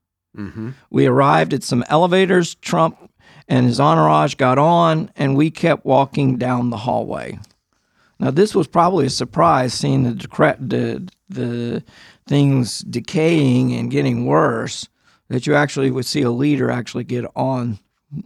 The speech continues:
Speaker 2: to you. You, you pictured this, okay? So this leadership is willing to go down to the decrepit.
Speaker 1: Okay.
Speaker 2: Okay?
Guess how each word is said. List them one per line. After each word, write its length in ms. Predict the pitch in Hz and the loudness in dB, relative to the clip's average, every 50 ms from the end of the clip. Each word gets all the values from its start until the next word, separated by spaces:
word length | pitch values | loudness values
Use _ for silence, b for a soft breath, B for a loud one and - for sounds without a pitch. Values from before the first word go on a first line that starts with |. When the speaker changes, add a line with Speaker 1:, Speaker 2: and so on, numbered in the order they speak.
| _ _ _ - | _ _ _ -12
Speaker 2:
to 180 | - - 123 120 | -6 -2 -2 -2
you. 340 | 123 127 135 131 123 113 107 - _ _ _ _ _ _ _ _ _ _ _ | 0 -2 -2 -2 -2 -4 -8 -12 _ _ _ _ _ _ _ _ _ _ _
You, 120 | - 139 | -6 -6
you 320 | 135 131 - - 143 143 143 | -6 -6 -6 -4 -4 -4 -4
pictured 640 | 139 - - - 180 165 - - - 160 139 107 - | -6 -8 -4 -2 -2 -2 -2 -4 -6 -6 -4 -4 -6
this, 400 | 123 117 - - - - - _ _ _ _ _ _ _ - | -8 -8 -8 -8 -10 -12 -12 _ _ _ _ _ _ _ -12
okay? 380 | - 120 - 143 131 127 - - b b b b b b b b b b b | -10 -8 -6 -4 -4 -4 -6 -8 b b b b b b b b b b b
So 420 | b - - 139 135 131 131 120 b b b | b -4 0 2 2 2 2 -2 b b b
this 240 | - 139 160 156 143 | 0 2 2 2 0
leadership 800 | 160 160 175 202 233 208 170 151 135 139 147 151 131 131 131 - - 131 - _ _ _ _ _ _ _ _ _ _ _ _ | 0 2 2 2 4 4 2 2 2 2 2 2 2 2 0 -2 -8 -20 -20 _ _ _ _ _ _ _ _ _ _ _ _
is 200 | - - 143 127 | 0 0 0 2
willing 300 | 139 156 175 170 160 151 | 2 2 4 4 4 2
to 80 | 147 147 | 0 0
go 240 | 131 143 151 147 139 | 0 2 2 2 2
down 500 | 131 - 131 135 139 147 147 147 139 131 | 0 -2 -2 0 0 2 2 2 0 0
to 180 | - - 147 131 | -2 -4 -4 -4
the 120 | 117 113 | -4 -6
decrepit. 640 | 110 - 120 - - 139 131 120 - - - - _ _ _ _ _ _ _ _ _ _ _ _ _ _ _ _ _ _ _ _ _ _ _ _ _ _ _ 104 | -8 -8 -10 -6 -4 -4 -4 -4 -6 -12 -16 -16 _ _ _ _ _ _ _ _ _ _ _ _ _ _ _ _ _ _ _ _ _ _ _ _ _ _ _ -20
Speaker 1:
Okay. 360 | 101 101 101 - - 107 117 139 - - | -18 -18 -18 -14 -14 -14 -14 -14 -10 -4
Speaker 2:
Okay? 320 | 123 117 - 135 143 170 | -4 -2 0 2 0 0